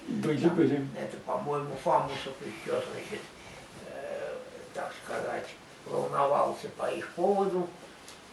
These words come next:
Speaker 1: Мгм.
Speaker 2: Или, а может, и Чацкий тоже даже, я уж не помню. Но, значит, что-то было такое. Вот. Так взаимные обучения, они и вот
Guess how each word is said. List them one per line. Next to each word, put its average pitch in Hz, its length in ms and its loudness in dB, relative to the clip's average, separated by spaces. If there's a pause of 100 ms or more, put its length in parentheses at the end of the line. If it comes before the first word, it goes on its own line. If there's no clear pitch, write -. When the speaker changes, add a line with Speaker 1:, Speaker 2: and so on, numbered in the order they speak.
Speaker 1:
Мгм. - 180 0
Speaker 2:
Или, 165 380 8
а - 100 2
может, - 320 -2
и - 140 -8
Чацкий - 460 2
тоже 165 440 -2
даже, - 220 -4 (260)
я - 120 -4
уж - 200 -8
не 147 100 -6 (120)
помню. - 180 -2 (480)
Но, - 160 -4 (380)
значит, - 240 -8 (100)
что-то 170 300 2
было 165 380 4
такое. - 540 -2 (1040)
Вот. - 140 -12 (340)
Так - 140 -8
взаимные 190 720 8
обучения, 196 840 6
они 170 300 6
и 180 400 6
вот 180 340 4